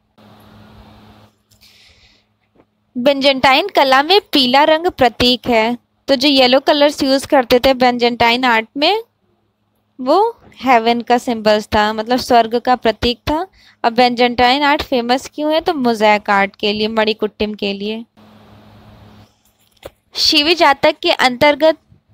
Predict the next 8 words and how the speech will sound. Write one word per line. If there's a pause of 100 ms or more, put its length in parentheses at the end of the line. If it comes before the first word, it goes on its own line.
(100)
दृश्य
में
साधु
के
रूप
में
चित्रित
है,